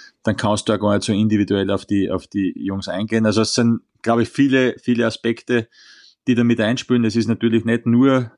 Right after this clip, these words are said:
der Spieler und der Wille und immer hundert Prozent geben, sondern es hat schon sehr viel mit dem, mit dem Umfeld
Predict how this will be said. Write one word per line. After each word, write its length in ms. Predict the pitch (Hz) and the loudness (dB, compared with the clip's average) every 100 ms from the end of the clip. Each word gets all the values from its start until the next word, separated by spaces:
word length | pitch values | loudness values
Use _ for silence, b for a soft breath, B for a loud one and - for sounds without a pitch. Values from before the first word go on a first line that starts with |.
| _ | _
der 80 | 107 | -8
Spieler 540 | - 127 139 139 135 | -2 0 2 2 2
und 220 | 107 107 110 | -2 -2 -2
der 100 | 98 | 0
Wille 440 | 120 127 127 123 | 2 2 2 0
und 480 | 107 107 92 - - _ | -2 -4 -8 -18 -20 _
immer 260 | - 110 104 | -4 0 2
hundert 220 | 110 120 | 2 0
Prozent 420 | 113 98 107 117 | 0 -2 -2 -2
geben, 320 | - 117 113 - B B B | 0 0 0 -6 B B B
sondern 280 | - 107 107 | -2 0 2
es 300 | 98 - 101 | 0 -2 -2
hat 160 | 107 - | -2 0
schon 220 | 117 107 | 0 0
sehr 240 | - 104 | 2 0
viel 340 | 101 - 107 107 | 0 0 2 2
mit 320 | 101 104 - | 0 -2 -2
dem, 220 | 101 98 | -4 -2
mit 240 | 95 95 - | -2 -4 -4
dem 200 | 101 - | -12 -14
Umfeld 600 | 101 98 98 92 - | -16 -6 -2 -2 -6